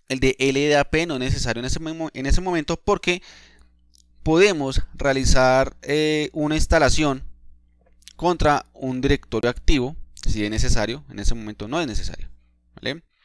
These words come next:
Vamos a darle siguiente. Tipo de base de datos, en dónde está la base de datos, el usuario de la base de datos.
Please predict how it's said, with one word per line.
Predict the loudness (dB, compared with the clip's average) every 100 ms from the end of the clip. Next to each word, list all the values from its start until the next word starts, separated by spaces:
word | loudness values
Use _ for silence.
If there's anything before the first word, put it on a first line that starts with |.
| _ _ _ _
Vamos | -12 -8
a |
darle | -4 2
siguiente. | 2 2 -6 -6 -12 -16 _ _ _ _ _ _ _ _ _ _ _ _ _ _ -20 -2
Tipo | -2 2
de | 4
base | 4 4
de |
datos, | 4 2 -2 -4
en | -4
dónde | -2 0 2
está | 2
la | 2
base | 0 0 0
de | 0
datos, | 0 -2 -12 -16 _ _ _ _ _ _ _ _ _ _ _ _ -6
el | -4
usuario | 0 0 2
de |
la | 4
base | 4 4 2
de |
datos. | 0 -2 -8